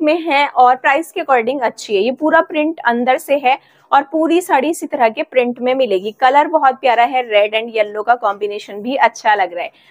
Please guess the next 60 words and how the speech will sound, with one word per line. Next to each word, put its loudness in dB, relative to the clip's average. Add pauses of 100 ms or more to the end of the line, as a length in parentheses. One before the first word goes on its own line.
(160)
पूरी 6
साड़ी 4
इस -2
तरह 4
के -2
प्रिंट -4
में -2
मिल 0
जाती 0
है। 0
किनारी -2
पे -6
इस -8
तरह 2
से -10
ये -2
बॉर्डर 2
मिल -2
जाएगा, 0 (220)
ये 0
आप 2
देख -12
सकते -16
हो। -12 (380)
ये 4
बॉर्डर 2
आपको 2
ऊपर, 2
नीचे 0
और 4
पल्लू 0
पोर्शन 0
के -2
साइड 0 (220)
सब -8
पूरे 4
पे 0
मिल 2
जाएगा। 2
और -6
प्राइस 0
के -6
according 2
अगर -2
मैं -4
बात 2
करूँ -4
तो 0
अच्छी -2
साड़ी 0
है, 4 (460)
फैब्रिक 2
भी 6
अच्छा 0
है, 2
डेली 0
वियर 2
के 0
लिए 0
परफेक्ट 2